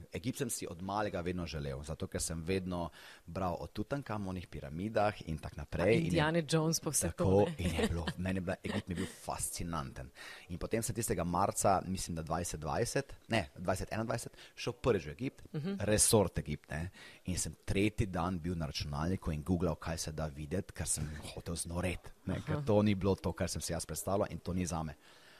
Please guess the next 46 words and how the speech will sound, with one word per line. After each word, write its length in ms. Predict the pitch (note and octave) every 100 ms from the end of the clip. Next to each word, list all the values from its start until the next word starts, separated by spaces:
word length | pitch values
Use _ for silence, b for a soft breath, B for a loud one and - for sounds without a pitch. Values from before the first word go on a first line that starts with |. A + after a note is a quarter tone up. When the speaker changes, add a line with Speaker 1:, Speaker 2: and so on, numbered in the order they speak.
| B
Speaker 1:
No, 140 | F#2+ F#2+
maja, 460 | F#2 F#2 A#2+ C3
potem 280 | - - G#2
dva 100 | F#2
meseca 300 | E2+ F2 D#2+
kasneje, 340 | F2 - G2+
pa 120 | - -
sem 120 | D#2
šel 140 | F#2+
potem 240 | F2 E2 F2+
na 140 | D#2+ D2+ -
tritedensko 600 | A2 A#2 G#2+ G#2 - F2+
turo 280 | - F#2 F2+
po 160 | F2
Egiptu 500 | D#2 F2+ F#2+ - F#2 - B B B -
in 180 | F#2+ F#2
da 140 | F2+
vse 400 | E2 - - G2
skozi, 400 | - - F2+ D#2+
kar 140 | D#2+
sem 160 | D#2 D#2+
si 140 | -
kot 240 | - D2 -
otrok 320 | D#2+ D#2 D2+
vedno 300 | D2 D#2+ D2
želel. 300 | C2+ C2+ C2+ -
Od 240 | A#2+ A#2
križarjenja 560 | - F2 F#2+ F2 D#2+ C#2
po 160 | -
Nilu 340 | D#2+ G#2 A2 F#2+
do 160 | E2
spanja 440 | D2+ - F2+ F2 D2+
v 100 | D2
Beli 260 | D#2+ G2+
puščavi, 520 | F#2+ F2 - F2 E2 D#2
do 100 | D#2
piramid, 680 | - F2 D#2+ D#2+ F#2 G#2+ -
stati 280 | - F2+ -
tisti 220 | E2+ -
piramidi 480 | E2+ D#2+ E2+ F2 F#2+
in 60 |
grobnici 480 | D#2+ F2 F2 - E2
in 160 | D2 D2
čutiti 280 | G2+ F#2+
vso 200 | F2+ - F2
to, 180 | F#2